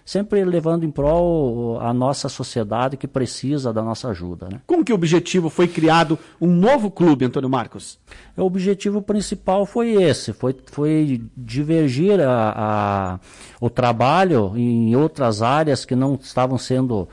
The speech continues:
Speaker 2: Assistidas?
Speaker 1: tra-, assistidas pel-, pelos outros Lions Club, principalmente dar andamento aí uma campanha, que é a campanha da doação de sangue, uma campanha muito importante que nós estamos, ah, focando nela, ah, desde o do mês de julho, quando foi assumido esse novo clube, né?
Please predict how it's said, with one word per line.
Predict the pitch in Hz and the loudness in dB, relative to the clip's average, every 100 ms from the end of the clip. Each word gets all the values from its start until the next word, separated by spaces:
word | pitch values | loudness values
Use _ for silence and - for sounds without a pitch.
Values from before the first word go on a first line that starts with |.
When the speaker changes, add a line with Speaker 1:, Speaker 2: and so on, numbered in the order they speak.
| - | -10
Speaker 2:
Assistidas? | 139 - 120 - 151 | -6 -4 -4 -4 -4
Speaker 1:
tra-, | 123 | -2
assistidas | 113 - 127 - 151 175 160 131 | -4 -4 -8 -6 -4 0 0 -2
pel-, | 131 123 | 0 0
pelos | 113 123 123 113 | 0 -2 -2 -2
outros | 120 - | -4 -2
Lions | 117 131 139 | 0 0 -2
Club, | - 160 175 | -2 -2 0
principalmente | - 175 185 - 143 127 135 156 - 113 | 0 0 -2 0 2 4 2 0 -2 -2
dar | 117 127 | 0 2
andamento | 131 120 110 110 139 139 117 | 2 2 2 2 2 0 0
aí | 107 | 0
uma | 123 123 | 0 0
campanha, | - 113 101 110 127 139 98 82 - - - - | -2 -2 -2 0 2 2 0 -4 -14 -20 -20 -16
que | - 110 113 113 | -4 0 2 2
é | |
a | 113 | 2
campanha | 123 110 120 127 | 0 -2 0 0
da | 120 110 | 0 -2
doação | 110 107 - 120 | 0 -2 -2 -2
de | 120 | -2
sangue, | - 113 165 165 - _ _ _ | -4 -2 -2 -2 -8 _ _ _
uma | 110 | -6
campanha | 113 107 120 120 | -4 -2 0 2
muito | 123 127 | 0 -2
importante | 127 110 104 120 139 - | -4 -4 -2 -2 -2 -4
que | 113 | -4
nós | 107 | -4
estamos, | - 113 117 - - - - - | -4 -2 -2 -6 -16 -20 -20 -6
ah, | 104 104 101 | -2 0 -2
focando | - 113 - 127 147 120 | -4 -6 0 0 2 0
nela, | 107 120 143 143 104 - _ | 0 2 2 0 -2 -8 _
ah, | 104 104 104 101 98 | -6 -4 -2 -2 -2
desde | 101 110 117 110 | -2 -2 0 0
o | 98 | -2
do | 95 107 | -2 0
mês | 110 110 | 0 0
de | 110 | -2
julho, | 98 117 139 | -2 -2 -2
quando | 123 104 | -2 -4
foi | 101 110 | -6 -4
assumido | 110 - 101 104 117 | -4 -4 -6 -4 -4
esse | 107 - | -6 -4
novo | 101 101 | -4 -4
clube, | 98 107 156 185 104 | -8 -8 -6 -4 -4
né? | 120 | -6